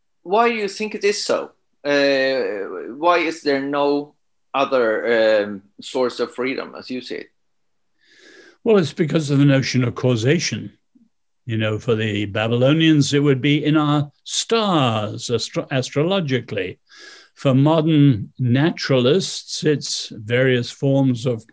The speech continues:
Speaker 2: causation in our background and so on. But truly, free will and free choice disappear. Now, some Christians say to me, "But God is sovereign. He doesn't talk about freedom."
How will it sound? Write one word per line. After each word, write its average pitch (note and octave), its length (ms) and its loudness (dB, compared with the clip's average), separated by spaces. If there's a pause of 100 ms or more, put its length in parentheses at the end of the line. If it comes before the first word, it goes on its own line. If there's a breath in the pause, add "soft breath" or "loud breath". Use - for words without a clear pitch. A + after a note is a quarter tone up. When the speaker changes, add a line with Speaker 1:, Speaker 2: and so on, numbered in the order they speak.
(340 loud breath)
Speaker 2:
causation C3+ 720 2
in C#3 140 4
our C#3+ 120 2
background A#2+ 640 -2
and G#2 160 -4
so A2+ 220 -2
on. G#2+ 180 -4
But - 280 -2 (320 soft breath)
truly, C#3+ 760 2 (680)
free F3+ 260 2
will E3 460 2
and B2 180 0
free D3 200 2
choice C3 380 2
disappear. G#2 760 -6 (1400)
Now, E3+ 140 0
some E3+ 260 2
Christians F3+ 520 2
say A2 200 0
to G2+ 100 -8
me, G#2 160 -2
"But A#2+ 240 -4
God G3 220 2
is D3+ 260 0 (320)
sovereign. C#3+ 880 0 (180)
He F3+ 120 -4
doesn't C#3 240 0
talk C3+ 180 2
about G#2 240 -2
freedom." E3+ 540 -2